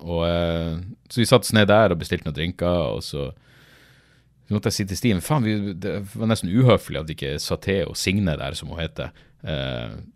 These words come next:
bli med og ta en drink hvis du vil.» Så bare, vi bare fant henne på Facebook, og Steven bare, «Er ikke det her hun?» Jeg bare,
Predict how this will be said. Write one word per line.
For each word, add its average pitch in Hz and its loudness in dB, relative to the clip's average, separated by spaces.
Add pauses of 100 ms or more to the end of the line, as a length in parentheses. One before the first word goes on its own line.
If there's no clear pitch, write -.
(760)
bli 117 4
med 131 6
og 98 4
ta 110 0
en 95 2
drink - 0
hvis - -12
du - -12
vil.» 53 -10
Så 90 -4
bare, 87 4 (180)
vi 92 -6
bare 92 4
fant 123 6
henne 85 -2
på 82 -8
Facebook, - 0
og 80 -2
Steven 95 2
bare, 76 2
«Er 76 0
ikke 107 0
det 92 2
her 123 2
hun?» 80 0
Jeg 87 0
bare, 67 -2